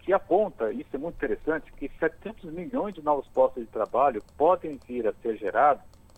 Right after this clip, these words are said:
com uma economia que reduzisse, por exemplo, o consumo de plástico e também a captura, né, de plástico que já tá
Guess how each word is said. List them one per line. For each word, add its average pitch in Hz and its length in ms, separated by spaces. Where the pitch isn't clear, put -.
com 175 300
uma 156 200
economia 151 760
que 160 200
reduzisse, 151 720
por 123 240
exemplo, 113 600
o 120 60
consumo 240 400
de - 100
plástico - 600
e 180 80
também 180 560
a 214 60
captura, 180 580
né, 143 160
de - 120
plástico - 420
que 147 100
já 156 140
tá 135 320